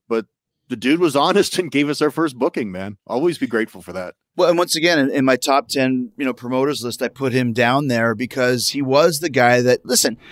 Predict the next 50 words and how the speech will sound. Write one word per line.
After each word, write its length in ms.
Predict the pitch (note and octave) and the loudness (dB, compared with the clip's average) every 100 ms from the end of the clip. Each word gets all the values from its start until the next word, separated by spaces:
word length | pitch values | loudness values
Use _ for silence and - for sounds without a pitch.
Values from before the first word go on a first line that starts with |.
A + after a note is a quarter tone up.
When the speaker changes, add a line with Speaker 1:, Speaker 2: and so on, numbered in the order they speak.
| - - | -20 -20
Speaker 2:
we're 260 | - D#3+ F#3+ | -8 0 2
talking 320 | F#3+ E3+ D#3+ | 4 2 2
about 140 | C#3+ | 2
how 420 | D3 C#3 C3+ C3 A2+ | 4 6 6 2 0
there's, 400 | C3+ B2 - - | 0 2 0 -8
you 160 | - C3+ | -10 -6
know, 120 | B2+ | -4
we 160 | B2 B2+ | 0 0
were 160 | B2 | 0
standouts 800 | G#2+ - C#3 B2+ B2 B2 B2 - | -2 -2 2 2 4 4 2 0
or 60 | A#2+ | -2
whatever, 420 | A#2+ A#2+ B2 A#2+ | 0 0 -2 -6
but 280 | A2 G#2+ - | -8 -8 -8
at 80 | - | -8
the 60 | |
time 300 | - A3 B3 | -4 -2 0
we 100 | D#3 | 0
were 80 | C#3+ | 0
just 260 | C3+ C#3+ - | 0 -4 0
jobbers, 520 | C#3 B2+ C#3+ C3+ A#2 | 4 4 6 4 2
little 180 | B2+ A#2+ | -2 -4
kids 360 | - C#3 B2 | 0 0 2
out 100 | C3 | 2
of 100 | B2 | 2
a 40 | A2+ | 0
training 360 | - C3+ F3 | 0 0 0
camp. 300 | B2+ A#2+ B2 - - - | 0 0 0 -4 -20 -6
He 120 | E3 | -2
gave 240 | E3 F3+ F#3 | 2 4 4
us 160 | F3 | 4
our 120 | F3 D3 | 4 2
first 600 | - F3+ F#3 - - - _ _ _ - | 4 4 4 0 -8 -20 _ _ _ -2
match, 360 | F3 F3+ G3+ | 0 2 2
and 100 | G3 | 2
he 60 | G#3 | 2
didn't, 340 | F3+ A3+ G3+ C3+ | 2 2 0 -4
he 100 | G#3 | 0
didn't 180 | B3 B3+ | 0 2
rip 160 | A#3+ | 2
us 140 | A#3+ C4+ | 2 4
off, 220 | B3+ A#3+ | 2 2
like 120 | D#3 | -2
you 60 | E3 | 0
said. 260 | - G3 | 2 4
I 60 | D3 | 4
mean, 160 | D3 D#3+ | 4 2
I 80 | |
think 260 | D#3+ F#3 C#3+ | 2 -2 0
that 200 | D#3 D3 | 2 2
first, 500 | - D3+ D3 - - | 0 -2 -2 -6 -12